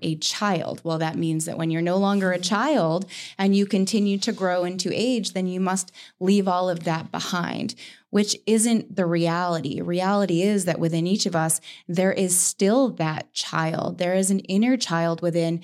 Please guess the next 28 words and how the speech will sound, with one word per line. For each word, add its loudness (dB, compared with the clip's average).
that 0
needs -2
that -2
nurturing. -2
And -4
for 4
many 4
of 0
us 0
as 0
a -2
child, -2
we -6
didn't 0
receive 0
that. -6
We -2
were -4
children 0
who 2
became -2
adults -2
without 0
ever 0
having 0
those 0
child 0
needs 0